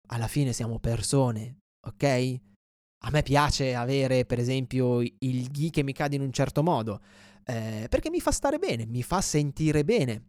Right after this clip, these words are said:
e di sicuro c'è un aspetto di vanità in questo, ma chi se ne frega? <laughs> Ok? Eh, pazienza, non sono, eh, non sono Buddha, mi fa stare bene, mi fa sentire bene, mi fa praticare bene,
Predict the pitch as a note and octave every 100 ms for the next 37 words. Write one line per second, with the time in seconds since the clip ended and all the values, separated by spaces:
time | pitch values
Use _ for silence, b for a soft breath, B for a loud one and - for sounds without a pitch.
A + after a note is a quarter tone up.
0 | - G3+ G3 A3+ C4+ A#3 - B2+ B2 -
1 | C3+ - B2+ B2+ B2+ B2+ C3 B2 A#2 A#2
2 | B2+ A2+ G#2+ C3+ G3 F4 - C#3 C3+ A3+
3 | A#2 - _ - - - - - - G#3
4 | B3 F#3+ B B G#3 - - D#3+ - -
5 | F3+ A#3+ E3 C#3+ B2+ C#3 - E3 C3 A#2
6 | A#2 B B - A#2+ A#2+ C#3 D3+ B3 G#3+
7 | D3 D#3 B2 - - B B - B2 A#2+
8 | B2 C3+ - C3+ A#2+ A#2 B2 B2+ C3+ G#3+
9 | D#4+ B3 C3+ A#2 A2+ G#2+ B2+ C#3+ G3 B3+
10 | G3+ C3+ C#3 G#3 - - C3 C3+ - C3
11 | - E3 B2+ A#2+ B2+ B2+ A#2 A#2+ A3+